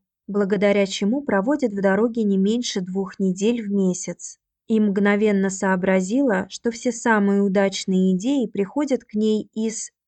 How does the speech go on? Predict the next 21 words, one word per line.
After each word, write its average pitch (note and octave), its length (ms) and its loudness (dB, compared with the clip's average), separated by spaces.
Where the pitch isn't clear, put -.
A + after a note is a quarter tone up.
как G#3 140 -2
она G#3 200 2
когда-то G3+ 460 0
написала, G3 880 0
ментального A#3 720 0
пространства, A3 840 -2
возникающего G3 920 -2
в F#3 60 -2
результате G3 680 0
того, F#3 440 0
что G3+ 200 -4
на F#3+ 120 0
протяжении G3+ 760 -2
продолжительного F#3+ 920 -4
периода F#3+ 560 -2
времени G3 560 0
она F#3 280 0
может A3 420 -2
оставаться F#3+ 600 -4
самой F3+ 440 -2
собой. F#3 640 -8